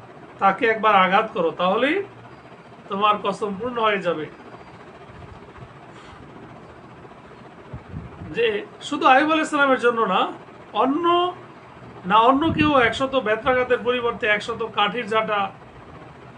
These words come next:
মেরে কসম ভঙ্গ করা থেকে বাঁচতে পারবে। তো সম্মানিত সুধী, যদি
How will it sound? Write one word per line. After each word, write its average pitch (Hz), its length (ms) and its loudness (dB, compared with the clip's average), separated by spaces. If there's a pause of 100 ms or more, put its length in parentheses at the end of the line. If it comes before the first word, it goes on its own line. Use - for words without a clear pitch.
(140)
মেরে 233 500 4
কসম 220 300 0
ভঙ্গ 214 400 -2
করা 226 260 2
থেকে 269 420 -2 (120)
বাঁচতে 240 280 -4
পারবে। 170 280 -4 (1600)
তো 196 180 -4
সম্মানিত 277 420 -2
সুধী, 254 480 -2 (260)
যদি 220 260 0